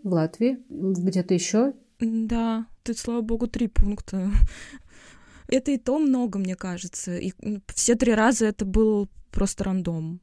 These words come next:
Speaker 2: В Ташкент мы уезжали, потому что это были первые там недели войны, и люди массово скупали билеты в Грузию. Там, я думала, что мы поедем в Грузию, но туда так дорого стоили билеты. В итоге м, мы начали просто смотреть все подряд.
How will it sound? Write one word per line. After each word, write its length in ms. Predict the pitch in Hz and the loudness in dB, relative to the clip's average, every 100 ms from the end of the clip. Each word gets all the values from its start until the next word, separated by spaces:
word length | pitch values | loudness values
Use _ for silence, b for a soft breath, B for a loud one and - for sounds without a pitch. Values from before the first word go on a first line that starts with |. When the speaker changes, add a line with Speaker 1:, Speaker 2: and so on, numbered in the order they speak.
| _ - | _ -14
Speaker 2:
В 140 | - | -8
Ташкент 460 | - 208 - 254 277 | 0 0 2 2 4
мы 160 | 254 240 | 4 4
уезжали, 760 | 233 208 226 247 233 220 190 | 2 0 -2 -2 -2 -2 -4
потому 320 | - 196 196 208 | -4 -4 -2 -4
что 560 | - 202 185 185 185 - | -6 -8 -8 -8 -10 -10
это 180 | 196 190 | -10 -6
были 500 | 190 214 208 202 190 | -4 -2 -2 -4 -4
первые 500 | 214 208 190 185 180 | -2 -2 -2 -6 -6
там 240 | 175 175 | -6 -4
недели 360 | 185 185 196 185 | -4 0 0 0
войны, 680 | 185 185 185 220 320 285 - | -2 -2 0 -2 -2 -6 -6
и 480 | 190 190 190 185 185 | -8 -4 -4 -2 2
люди 200 | 226 214 | 4 4
массово 480 | 220 226 - 196 | 4 2 0 -2
скупали 560 | 180 - 190 202 196 190 | -4 -6 -4 0 0 0
билеты 760 | 175 175 180 196 - 165 156 156 | -2 -2 -2 -4 -4 -6 -4 -2
в 80 | |
Грузию. 800 | 180 190 247 269 220 226 226 208 | 6 6 8 4 4 2 0 -2
Там, 120 | 185 202 | -4 -6
я 240 | 180 185 | -2 -2
думала, 260 | 214 240 226 | 0 0 0
что 180 | - 208 | -2 -6
мы 100 | 208 | -2
поедем 340 | 202 196 208 | -2 -2 -4
в 80 | 196 | -6
Грузию, 560 | 208 214 185 165 160 - | -4 -2 -2 -6 -10 -10
но 460 | - - 180 185 | -12 -8 -2 0
туда 300 | 185 208 202 | 2 2 0
так 300 | - 202 208 | 0 0 2
дорого 360 | 185 208 196 180 | 4 4 4 0
стоили 380 | - 180 180 175 | -4 -2 -2 -2
билеты. 800 | 165 165 170 277 - 220 185 - | -4 -4 -4 -4 -4 -4 -4 -8
В 40 | |
итоге 260 | - 208 214 | -4 -2 -2
м, 580 | 190 - - - - 185 | -4 -6 -8 -8 -6 -2
мы 80 | |
начали 300 | 202 190 - | 0 0 -2
просто 340 | 185 196 196 - | 0 0 0 -4
смотреть 400 | 196 190 208 196 | -6 -4 -4 -6
все 220 | - 196 | -6 -6
подряд. 580 | 185 175 175 190 277 | -6 -6 -4 -4 -6